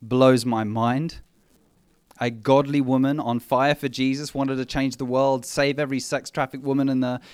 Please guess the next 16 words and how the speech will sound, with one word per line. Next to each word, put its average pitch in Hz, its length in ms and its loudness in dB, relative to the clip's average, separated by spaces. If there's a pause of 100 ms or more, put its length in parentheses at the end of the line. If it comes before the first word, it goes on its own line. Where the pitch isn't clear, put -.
in 135 120 -2
the 123 80 0
world 127 320 0
with 123 120 -12
Johanna 127 440 2
and 113 140 0
go 127 120 2
and 120 100 0
trailblaze 131 920 0
and, 110 140 -6 (320)
and, 120 220 -6
and 120 120 -4
travel 147 360 0
the 135 80 0
world. 131 420 4
And 110 220 -4